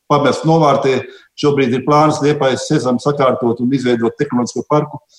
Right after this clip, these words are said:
Es ļoti šaubos, vai valsts, kā līdz šim ir, ir pārvaldījis, spētu, spētu ātri rēģēt un šo vidi sakārtot un izveidot, kas arī dod lielu pienesumu, tā skaitā ostai.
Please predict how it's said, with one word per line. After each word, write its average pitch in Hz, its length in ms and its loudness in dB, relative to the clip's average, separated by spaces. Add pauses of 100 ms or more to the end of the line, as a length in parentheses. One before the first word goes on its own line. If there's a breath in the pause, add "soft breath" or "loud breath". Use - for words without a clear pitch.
(140)
Es 123 140 -4
ļoti 151 240 2
šaubos, 147 400 2
vai 127 100 0 (480)
valsts, 143 580 0 (460 soft breath)
kā 135 160 2
līdz 127 220 0
šim 143 240 2
ir, 127 120 -2 (280)
ir - 80 -8
pārvaldījis, 147 580 2
spētu, 151 460 0 (160)
spētu 143 520 -2 (520)
ātri 147 320 0
rēģēt 127 480 0
un 120 140 0 (280)
šo 135 240 0
vidi 143 220 0
sakārtot 139 600 0
un 135 220 -4
izveidot, 123 500 0
kas - 220 -10 (320 soft breath)
arī 139 240 4
dod 131 180 2
lielu 135 220 2
pienesumu, 139 500 0
tā 113 140 -2
skaitā 123 320 -2
ostai. 110 400 0